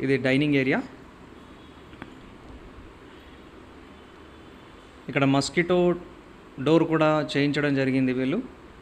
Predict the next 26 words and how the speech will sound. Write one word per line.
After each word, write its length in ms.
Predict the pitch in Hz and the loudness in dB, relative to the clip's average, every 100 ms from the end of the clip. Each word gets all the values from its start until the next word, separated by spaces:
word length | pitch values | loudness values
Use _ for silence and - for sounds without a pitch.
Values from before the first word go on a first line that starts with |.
| - - - | -20 -16 -6
ఇది 140 | 147 | -4
కనిపిస్తుందంతా 640 | 147 151 151 - 156 147 175 | -2 -2 -4 -4 -2 -2 -2
కిచెన్, 400 | 175 151 156 135 | -4 -6 -8 -10
కిచెన్, 340 | - 139 147 131 127 | -6 -4 -4 -4 -4
కిచెన్ 320 | 147 139 147 | -6 -4 -2
అండి. 220 | 131 139 233 - - - | 0 -2 -4 -10 -20 -6
మనకు 200 | 143 139 | -4 0
చాలా 220 | 147 165 | 2 4
లావిష్‌గా 560 | 156 151 156 160 160 160 | 4 2 2 2 2 2
ఉంది. 280 | 151 147 262 - | 0 0 -2 -2
ఇంటీరియర్ 460 | 156 147 156 156 143 | -2 2 2 2 2
చేయించుకుంటే 460 | 147 147 - 147 135 | 0 -2 -4 -4 -2
బాగుంటుంది. 480 | 131 139 135 131 196 - - - - - - - 131 | 0 0 -2 -2 -2 -6 -14 -20 -20 -20 -20 -10 -2
లైటింగ్ 440 | 139 151 151 170 | 2 2 2 0
కానీ, 220 | 160 156 160 | 2 0 0
వెంటిలేషన్ 640 | 143 143 156 151 156 143 | 0 0 0 0 -2 -2
కానీ, 220 | 143 151 | 0 -2
గాలి 320 | 131 139 147 | 0 0 0
వెలుతురు 340 | 139 139 135 131 | 0 -2 -2 -2
అంతా 180 | 135 143 | 0 -2
బాగుందండి. 540 | 131 131 131 123 127 226 - - - - | 0 0 0 0 -2 -4 -8 -20 -20 -14
ఇది 140 | 131 | -8
కనిపిస్తున్నది 540 | 139 139 151 - 151 156 | -4 -2 -4 -4 -4 -2
వాష్ 300 | 135 135 156 | -2 -2 0
ఏరియా 220 | 135 196 | 0 -2
కిచెన్‌కి. 500 | - - 135 127 247 | -4 -4 -2 -2 -4